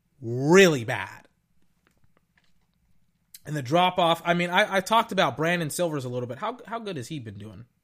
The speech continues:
Three touchdowns against D C, one against Tampa Bay, one, two against Dallas, and,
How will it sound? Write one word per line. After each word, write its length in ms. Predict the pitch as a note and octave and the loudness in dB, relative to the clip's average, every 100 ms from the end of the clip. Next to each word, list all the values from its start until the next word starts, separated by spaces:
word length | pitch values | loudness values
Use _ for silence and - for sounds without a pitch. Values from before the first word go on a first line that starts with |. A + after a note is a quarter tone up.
| _ _ _ _ _ _ _ _ _ _ _ _ _ _ _ _ _ _ | _ _ _ _ _ _ _ _ _ _ _ _ _ _ _ _ _ _
Three 240 | - F#3+ F#3+ | -6 -4 -2
touchdowns 540 | G3+ F#3+ F#3+ F#3 E3 | -2 0 0 0 0
against 380 | D#3 E3+ E3 B2 | -2 -2 -4 -6
D 160 | C#3 | -6
C, 400 | B2+ G#3+ G#3 G3+ | -6 -6 -4 -4
one 320 | F#3+ C#3+ D3+ D3 | -6 -4 -4 -4
against 440 | B2+ C3 B2 - | -4 -6 -8 -8
Tampa 260 | C#3 A#2+ A2+ | -10 -10 -6
Bay, 560 | F#3+ G3 F#3+ F#3 F#3 _ _ _ _ _ _ | 2 4 4 0 -4 _ _ _ _ _ _
one, 380 | C3+ D3+ D3 - | -6 -2 -4 -4
two 160 | - E3+ | -2 -2
against 340 | C#3+ C3 - | -2 -6 -4
Dallas, 440 | E3+ E3+ D#3+ D#3 - | 2 2 2 -2 -8
and, 640 | C#3+ C#3+ C#3+ C#3 C#3 | -8 -6 -4 -4 -8